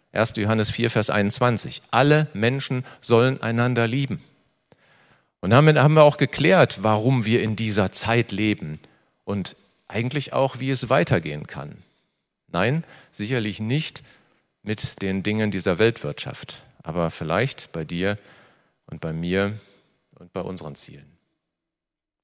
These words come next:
Hat Jesus dich schon verändert?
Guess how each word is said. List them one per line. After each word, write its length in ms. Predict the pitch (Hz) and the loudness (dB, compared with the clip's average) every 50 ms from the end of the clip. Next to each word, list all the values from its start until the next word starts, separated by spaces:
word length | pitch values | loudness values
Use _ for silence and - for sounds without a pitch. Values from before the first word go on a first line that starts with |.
| _ _ _ _ _ _ _ _ _ _ _ _ _ _ _ _ _ _ _ _ _ _ _ _ _ | _ _ _ _ _ _ _ _ _ _ _ _ _ _ _ _ _ _ _ _ _ _ _ _ _
Hat 120 | - - - | -12 -6 -6
Jesus 300 | 113 113 135 143 - - | -4 -2 -2 -4 -4 -4
dich 320 | 131 127 - - - - | -6 -8 -8 -8 -8 -6
schon 180 | - 120 117 117 | -4 -4 -4 -4
verändert? 680 | - - 107 - 95 104 113 127 143 160 160 - - | -4 -4 -4 -4 -4 -4 -2 -2 -2 -4 -4 -8 -14